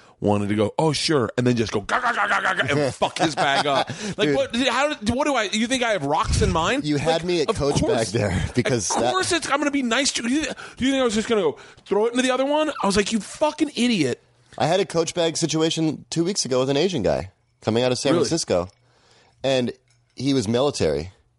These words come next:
Speaker 2: He, he boarded with the military boarding, which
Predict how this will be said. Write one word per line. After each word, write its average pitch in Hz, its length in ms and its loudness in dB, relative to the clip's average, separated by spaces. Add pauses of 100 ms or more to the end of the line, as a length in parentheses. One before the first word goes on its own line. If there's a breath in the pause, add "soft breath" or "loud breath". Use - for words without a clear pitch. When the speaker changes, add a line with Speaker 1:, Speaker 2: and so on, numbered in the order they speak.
(500)
Speaker 2:
He, 117 200 0
he 135 100 0
boarded 123 360 0
with 113 120 0
the 104 60 2
military 107 480 0
boarding, 131 360 -2
which 113 140 0